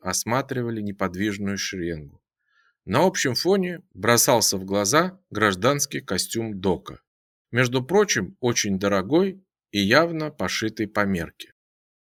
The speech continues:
Рекрутеры прошлись в одну сторону, в другую и ещё разок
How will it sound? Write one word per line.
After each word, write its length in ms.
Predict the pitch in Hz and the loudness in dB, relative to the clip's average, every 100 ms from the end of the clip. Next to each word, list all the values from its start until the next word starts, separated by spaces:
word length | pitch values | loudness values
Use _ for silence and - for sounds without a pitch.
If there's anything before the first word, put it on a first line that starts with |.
| _ - | _ 0
Рекрутеры 640 | 107 208 170 220 175 160 | 0 4 4 4 0 -2
прошлись 560 | 156 117 - 123 104 101 | 0 0 0 0 0 0
в 60 | |
одну 280 | 92 92 180 | -2 0 -2
сторону, 460 | 185 - 147 135 120 | -2 -4 -4 -2 -6
в 80 | |
другую 680 | 98 92 87 139 170 151 131 _ | -2 -2 2 4 4 4 -6 _
и 80 | - | -6
ещё 400 | 90 85 - 143 | -4 -2 2 4
разок 500 | 160 139 139 131 _ | 4 0 -2 -6 _